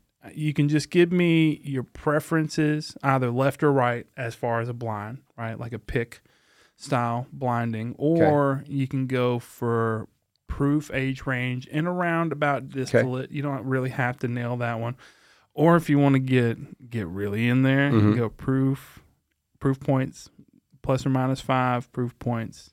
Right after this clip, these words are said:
Speaker 1: age range, plus or minus three
Speaker 2: <clears throat>
Speaker 1: years.
Speaker 2: Okay.
Speaker 1: And then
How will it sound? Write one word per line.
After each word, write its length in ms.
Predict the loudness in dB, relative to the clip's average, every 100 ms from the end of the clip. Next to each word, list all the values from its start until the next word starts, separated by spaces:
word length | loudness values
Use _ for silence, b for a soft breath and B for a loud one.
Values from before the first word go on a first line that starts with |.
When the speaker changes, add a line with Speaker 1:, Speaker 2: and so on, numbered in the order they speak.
| _ -4
Speaker 1:
age 280 | -2 0
range, 480 | 0 0 0 0 -4 -2
plus 200 | -2 0
or 60 |
minus 400 | -2 0 -4 -6
three 560 | -8 -4 -2 0 0 -2
Speaker 2:
<clears throat> 60 | -4
Speaker 1:
years. 580 | -4 -2 -4 -6 -10 _ b b 2
Speaker 2:
Okay. 200 | 2 0 -8
Speaker 1:
And 160 | -6
then 440 | -4 -4 -4 -6